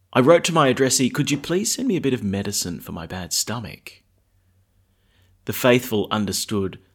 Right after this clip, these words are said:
what I meant, and they sent me a little bottle of wine for Mass,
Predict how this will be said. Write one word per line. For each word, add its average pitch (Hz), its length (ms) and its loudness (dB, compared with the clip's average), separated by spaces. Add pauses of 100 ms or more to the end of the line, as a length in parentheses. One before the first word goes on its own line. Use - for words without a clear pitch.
(160)
what 101 200 -6
I 87 100 -6
meant, 87 520 -10 (640)
and 202 120 -6
they 143 120 0
sent 180 360 -4
me 165 220 -6
a 107 80 -4
little 151 400 -4
bottle - 460 -8
of - 180 -12
wine 85 520 -10 (120)
for - 180 -10
Mass, - 600 -8